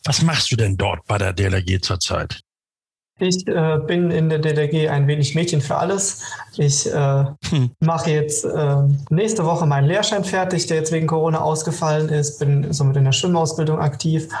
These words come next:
Speaker 2: und, äh, auch noch im Bereich Einsatz. Dort, äh, trainiere ich mit den Strömungsrettern und den Tauchern und, äh, privat habe ich noch den, äh, Retzern absolviert und, äh, unterstütze auch in unserem Sanitätsbereich.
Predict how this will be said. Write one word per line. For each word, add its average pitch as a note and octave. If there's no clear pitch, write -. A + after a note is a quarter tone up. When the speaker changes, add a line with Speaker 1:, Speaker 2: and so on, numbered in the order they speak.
Speaker 2:
und, D#3+
äh, D#3
auch D3
noch D3
im D3+
Bereich D3
Einsatz. F3
Dort, C#3+
äh, C#3
trainiere D3+
ich C#3+
mit C#3+
den C#3+
Strömungsrettern E3
und D3
den C#3+
Tauchern F3
und, D#3
äh, C#3+
privat D#3+
habe D3+
ich C#3+
noch D3
den, C#3
äh, C3+
Retzern F3
absolviert D#3+
und, D3
äh, -
unterstütze D3
auch C#3
in C#3
unserem C3+
Sanitätsbereich. C3